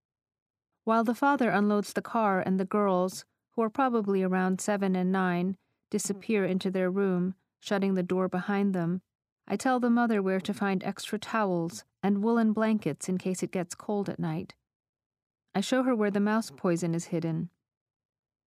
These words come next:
"Kill the flies before going to bed," I suggest.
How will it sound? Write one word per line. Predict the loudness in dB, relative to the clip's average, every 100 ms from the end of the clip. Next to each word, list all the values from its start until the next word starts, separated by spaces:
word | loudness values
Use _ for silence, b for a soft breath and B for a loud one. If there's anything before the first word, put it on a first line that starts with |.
| _ -4
"Kill | 0 2
the | 2
flies | 2 2 2
before | -2 -2 -2
going | 0 0 0
to | 0
bed," | 0 0 0
I | -2 -4
suggest. | -4 -4 -2 -2 -4 -12